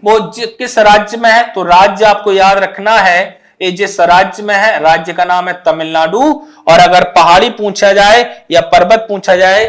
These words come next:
तो पहाड़ी या पर्वत का नाम क्या है? तो पहाड़ी या पर्वत का नाम है नीलगिरी। क्या नाम है? नीलगिरी। बोलो भाई,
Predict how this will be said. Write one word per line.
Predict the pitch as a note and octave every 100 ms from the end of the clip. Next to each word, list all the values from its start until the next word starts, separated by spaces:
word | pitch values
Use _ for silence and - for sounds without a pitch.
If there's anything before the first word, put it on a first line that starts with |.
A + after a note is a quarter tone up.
| - - -
तो | E3+
पहाड़ी | F3+ D#3+ E3 F#3 G3+
या |
पर्वत | G3 E3+ F3 E3+
का | D#3+
नाम | D#3 D3+
क्या | F3 F3
है? | F3 A3 A#3+ - -
तो | D3+
पहाड़ी | E3 E3 E3 F3+ F3+
या |
पर्वत | E3+ D3+ D3+ -
का | D3
नाम | C#3+ C#3+
है | F#3+ A3 G#3+ _
नीलगिरी। | C#3 D#3 D#3+ D#3+ D3 C#3 G#2 _ -
क्या | C#3+
नाम | E3 F3+ F#3
है? | B3 D4 - - C#3
नीलगिरी। | D#3 E3 D3+ A#2+ - _ _ _ _ -
बोलो | D3 F3+
भाई, | E3+